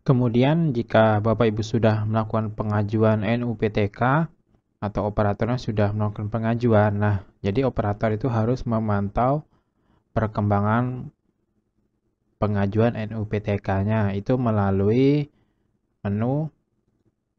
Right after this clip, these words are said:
status pengajuan N U P T K. Nah, di sini ada menunya. Nah, di sini nanti akan terlihat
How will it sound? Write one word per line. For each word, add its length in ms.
status 800
pengajuan 720
N 240
U 80
P 160
T 160
K. 320
Nah, 240
di 80
sini 240
ada 240
menunya. 480
Nah, 160
di 80
sini 240
nanti 160
akan 640
terlihat 560